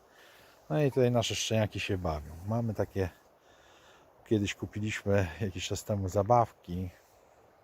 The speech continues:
No, po miesiącu użytkowania to tak trochę słabo to wyglądają te zabawki.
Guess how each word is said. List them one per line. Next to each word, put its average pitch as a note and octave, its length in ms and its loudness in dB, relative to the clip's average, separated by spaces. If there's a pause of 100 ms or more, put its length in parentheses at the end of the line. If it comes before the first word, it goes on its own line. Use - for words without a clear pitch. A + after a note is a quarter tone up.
(1040)
No, G#2+ 60 -8
po A2 140 -2
miesiącu A2+ 400 2
użytkowania G#2+ 560 0
to - 60 -12
tak G2+ 140 -4
trochę G2 180 -2
słabo F2 360 -2
to - 100 -12
wyglądają D#2+ 420 -6
te D#2+ 100 -6
zabawki. E2+ 680 -6